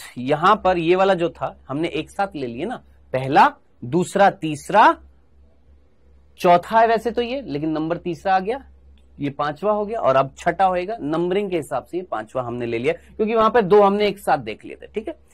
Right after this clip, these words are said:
पीआरएल, प्रोलैक्टिन, प्रोलैक्टिन।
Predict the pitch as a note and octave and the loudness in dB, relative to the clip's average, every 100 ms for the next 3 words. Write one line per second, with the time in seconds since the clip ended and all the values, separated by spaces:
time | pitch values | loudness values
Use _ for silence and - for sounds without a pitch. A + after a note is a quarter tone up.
0 | _ _ G#3+ G#3 D#3 A2 F2 C2+ _ _ | _ _ 2 6 8 6 -4 -12 _ _
1 | _ _ _ - - - - _ _ - | _ _ _ -20 -20 -20 -20 _ _ -20
2 | - _ _ _ - F3+ G3 F#3+ D#3 A2 | -20 _ _ _ -14 -2 2 2 0 -4
3 | - - - - _ - _ _ - - | -10 -18 -18 -20 _ -20 _ _ -20 -20
4 | _ - - - - - _ - - C#3 | _ -20 -20 -20 -20 -20 _ -20 -8 -4
5 | C#3+ F#3+ B3 - - A2 B2+ C3 - F2+ | 0 0 0 -6 -18 -8 -6 -6 -8 -16
6 | - | -20